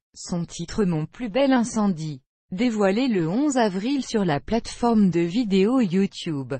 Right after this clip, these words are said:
interpelle les médias pour la réalisation du clip tourné autour d'une idée.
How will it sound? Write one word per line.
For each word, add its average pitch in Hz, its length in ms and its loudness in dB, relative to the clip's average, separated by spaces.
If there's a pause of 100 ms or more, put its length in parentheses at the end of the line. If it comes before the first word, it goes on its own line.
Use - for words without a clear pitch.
(280)
interpelle 214 720 -2
les 143 160 0
médias 165 540 0
pour 196 180 -2
la 147 160 2
réalisation 226 960 -2
du 214 180 -2
clip - 320 -2
tourné 254 400 0
autour 233 400 -2
d'une 170 240 0
idée. 175 400 2